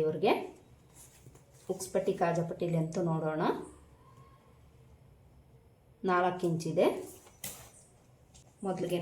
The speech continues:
ನಾವು ಫ್ರಂಟ್ ಲೆಂತ್ ಮಾರ್ಕ್ ಮಾಡ್ಕೊಳ್ಳೋಣ. ರೆಡಿ ಹನ್ನೆರಡೂವರೆ ಇಂಚ್ ಅಲ್ವಾ, ಇದಕ್ಕೆ ಮೇಲೆ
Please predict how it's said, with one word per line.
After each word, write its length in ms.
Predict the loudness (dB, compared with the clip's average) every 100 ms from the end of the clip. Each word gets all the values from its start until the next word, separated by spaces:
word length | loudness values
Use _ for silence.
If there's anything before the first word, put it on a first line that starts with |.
| 0
ನಾವು 180 | 2 2 0 -10 -16 -16 -16 -16 -20 -20 -20 -20 -20 -20 -18 -18 -20 -20 -20 -20 -20 -20 -20 -20 -2
ಫ್ರಂಟ್ 280 | 2 2 4
ಲೆಂತ್ 200 | 2 2 2
ಮಾರ್ಕ್ 220 | 2 0 -2
ಮಾಡ್ಕೊಳ್ಳೋಣ. 500 | -4 -2 0 0 2 2 2 -6 -16 -20 -6 6
ರೆಡಿ 220 | 8 10 10
ಹನ್ನೆರಡೂವರೆ 600 | 10 6 6 6 6 6 4
ಇಂಚ್ 160 | 4 2
ಅಲ್ವಾ, 200 | 4 2 2 -2 -2
ಇದಕ್ಕೆ 280 | 0 6 6 6 -2 -12 -20 -20 -18 0 4
ಮೇಲೆ 200 | 6